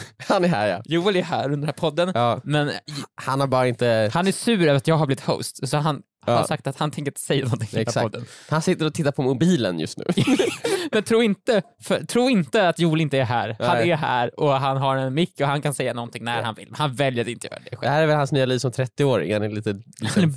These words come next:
Speaker 2: butter.
Speaker 1: lite dryg. Butter, sur över att liksom, så här, livet blev som det blev.
Speaker 2: <laughs>
Speaker 1: Han insåg att så här, fan, nu är jag ju trettio på riktigt. Liksom.
Speaker 2: Exakt. Livet vart aldrig,
Speaker 1: Ja.
Speaker 2: mina drömmar kommer inte gå i uppfyllelse.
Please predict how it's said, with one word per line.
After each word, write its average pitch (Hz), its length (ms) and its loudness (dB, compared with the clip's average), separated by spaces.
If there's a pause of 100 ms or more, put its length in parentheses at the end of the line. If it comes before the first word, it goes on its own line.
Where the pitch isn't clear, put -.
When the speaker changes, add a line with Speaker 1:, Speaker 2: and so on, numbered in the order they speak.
(100)
Speaker 2:
butter. 101 120 0
Speaker 1:
lite 113 280 -2
dryg. 123 800 0 (440)
Butter, 139 400 0
sur 117 480 2
över 104 260 2
att 101 100 -6
liksom, 101 260 -4
så 110 80 -4
här, 98 60 -2
livet 113 380 -2
blev 123 260 0
som 107 140 -6
det 101 60 -8
blev. 98 360 -2 (260)
Speaker 2:
<laughs> - 220 2
Speaker 1:
Han 147 120 0
insåg 156 580 4
att 117 140 -2
så 113 60 0
här, 92 240 0 (280)
fan, 139 140 2
nu 160 140 4
är 185 140 4
jag 131 80 2
ju 101 60 2
trettio - 480 -8
på - 120 -12
riktigt. - 380 -6
Liksom. 139 260 0
Speaker 2:
Exakt. - 220 -10 (180)
Livet 170 380 2
vart 160 220 -2
aldrig, 113 320 -2 (580)
Speaker 1:
Ja. 107 100 0
Speaker 2:
mina 104 160 2
drömmar 160 240 2
kommer 151 180 0
inte 127 140 -4
gå 123 100 -4
i - 20 -2
uppfyllelse. 120 540 -6